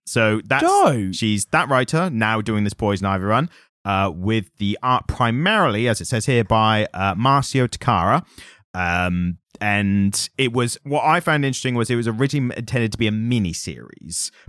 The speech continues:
Speaker 1: but it then at the last wire expanded into an ongoing thing. So it's now run for, like, a, over a year or so and will apparently go on for a while.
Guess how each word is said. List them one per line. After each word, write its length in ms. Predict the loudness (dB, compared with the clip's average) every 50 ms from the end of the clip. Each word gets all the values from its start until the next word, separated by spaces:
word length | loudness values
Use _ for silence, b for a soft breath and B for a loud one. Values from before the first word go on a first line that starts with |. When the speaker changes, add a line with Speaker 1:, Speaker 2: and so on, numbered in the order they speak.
| B _
Speaker 1:
but 140 | -2 0
it 220 | 0 -4 -6 -6 -4
then 420 | -2 -2 0 -2 -2 -2 -4 -6 -6 -6
at 160 | -8 -6 -4
the 80 | -4 -4
last 260 | -2 -2 -4 0 0
wire 400 | 2 4 4 4 4 2 0 -2 -4
expanded 640 | -10 -10 -8 -6 -2 0 0 0 0 0 -2 -2 -2
into 360 | -2 -2 -2 -2 -2 -2 -2
an 100 | -2 -2 -2 -4
ongoing 680 | -2 -2 0 -2 -2 -2 -2 -2 0 0 0 -2 -4
thing. 260 | -4 -4 -6 -6 -4
So 140 | -6 -4 -6
it's 100 | -4 -4
now 160 | -2 -2 -2
run 220 | 0 0 -2 -2
for, 100 | -4 -4
like, 220 | -4 -4 -4 -4 -4
a, 240 | -4 -4 -4 -6 -2 2
over 260 | 2 2 2 0 -2
a 40 | -2
year 220 | 0 0 -2 -2
or 120 | -2 -6 -6
so 260 | -4 -2 -2 -2 -2
and 120 | -6 -6
will 220 | -8 -10 -10 -10 -12 _ _ _ -12
apparently 480 | -10 -4 -2 0 2 2 2 2 0 0
go 220 | 2 2 2 2
on 120 | 0 0
for 100 | 0 0
a 40 | 2
while. 400 | 2 2 0 -2 -4 -8 -10 B